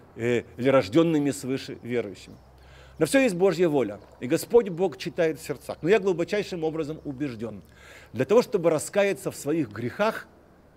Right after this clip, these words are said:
люди должны понимать, что такое грех. Для того, чтобы просить спасения, они должны знать, что такое спасение. Для того, чтобы веровать в Христа, они должны понимать, кто такой Христос. Без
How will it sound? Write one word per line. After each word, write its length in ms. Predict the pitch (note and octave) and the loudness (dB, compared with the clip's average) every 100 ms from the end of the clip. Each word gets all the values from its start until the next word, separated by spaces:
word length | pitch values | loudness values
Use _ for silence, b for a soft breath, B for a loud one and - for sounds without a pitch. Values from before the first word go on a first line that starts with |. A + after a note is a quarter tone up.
| - | -12
люди 480 | A#2 C3+ D3 D3 E3 | -4 2 4 4 4
должны 480 | C#3 C#3 A2 C#3 C3+ | 2 2 0 0 -2
понимать, 640 | - D3 C3 B2+ B2 A#2+ | -4 -2 0 2 2 0
что 280 | - - B2 | -6 -10 -10
такое 460 | - A2 A#2 G#2 G2+ | -10 -12 -10 -10 -12
грех. 360 | F2 F#2 - _ _ _ B B B - | -14 -18 -20 _ _ _ B B B -10
Для 220 | B2+ D#3+ | 2 2
того, 300 | E3 E3 A#3+ | 4 6 6
чтобы 320 | - F3 C3+ | 4 -4 -4
просить 420 | C3+ C3+ - F3 | -4 -6 -6 -10
спасения, 960 | - - - D3+ - G#3 G#3+ G3 C#3+ G2 - | -12 -8 -4 -4 -4 -4 -4 -4 -4 -6 -6
они 240 | D3 E3+ | -2 -2
должны 540 | D#3+ F3+ D#3 A#2+ D#3+ D#3+ | 0 0 0 -2 -2 -4
знать, 400 | G#2 D3+ G#3+ - b b b - | -4 -2 -2 -4 b b b -12
что 600 | - - - F3+ F#3 - - | -10 -2 4 4 4 -2 -4
такое 420 | D#3+ E3+ E3+ E3+ | -2 2 2 2
спасение. 640 | - D#3+ - D3 G#2 - - B B B | -2 -10 -8 -8 -10 -14 -20 B B B
Для 180 | C3 D#3+ | 0 2
того, 240 | D3+ G#3 B3+ | 4 4 4
чтобы 340 | - E3 C#3 | 4 0 2
веровать 460 | D3 G#3 F#3+ E3 - | 2 2 4 2 0
в 60 | |
Христа, 800 | - - E3+ - - - A#3+ A3 - | -6 2 2 2 -6 0 0 0 -2
они 220 | C#3 F3+ | -2 0
должны 320 | G#3 F#3+ F#3 G#3+ | 0 -2 -2 -6
понимать, 720 | - F#3+ F#3+ G#3 B3 C3 - b b b b _ _ | -4 -4 -2 0 0 -2 -8 b b b b _ _
кто 400 | - - G#3 G#3 | -20 4 6 6
такой 540 | G#3 - F3+ - F#3 F#3 | 4 -2 -2 2 2 2
Христос. 580 | F3+ E3 - C3+ A2+ B2+ | -2 -8 -8 -8 -8 -8
Без 440 | G#2+ F#3+ A#3 | 2 4 4